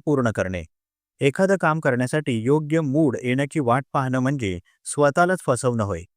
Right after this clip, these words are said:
मूड हा स्थिर नसतो. तो बाह्य आणि आंतरिक घटकांवर सतत बदलत असतो. जर आपण काम फक्त मूडवर अवलंबून ठेवलं, तर आपली उत्पादकता,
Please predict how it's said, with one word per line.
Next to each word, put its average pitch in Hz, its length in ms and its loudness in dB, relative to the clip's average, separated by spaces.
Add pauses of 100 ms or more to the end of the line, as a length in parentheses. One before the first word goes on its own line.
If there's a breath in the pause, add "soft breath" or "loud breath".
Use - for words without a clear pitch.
(400)
मूड 156 280 4
हा 175 180 4
स्थिर 156 360 0
नसतो. 92 360 -4 (380)
तो 160 80 4
बाह्य 151 400 2
आणि 160 240 -2
आंतरिक 131 480 -2
घटकांवर 120 600 -2
सतत 131 320 -4
बदलत 113 400 -2
असतो. 90 300 -6 (540)
जर 156 220 4
आपण 180 340 2
काम 160 320 2
फक्त 160 280 -2 (140)
मूडवर 165 480 2
अवलंबून 135 580 0
ठेवलं, 131 380 0 (340)
तर 165 120 2
आपली 139 380 0
उत्पादकता, 135 680 0